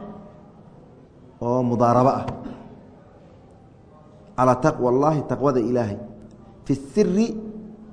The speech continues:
qarsoodi, iyo walcalaaniya, iyo publicba, iyo bannaanka.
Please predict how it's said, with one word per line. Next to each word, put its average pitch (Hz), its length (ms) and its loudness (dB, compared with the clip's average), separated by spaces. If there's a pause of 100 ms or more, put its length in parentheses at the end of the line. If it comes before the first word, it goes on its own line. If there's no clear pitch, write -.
(500)
qarsoodi, 151 480 4 (880)
iyo 127 140 6
walcalaaniya, 127 640 4 (720)
iyo 131 300 4 (880)
publicba, 127 480 2 (400)
iyo 127 160 2
bannaanka. 135 380 4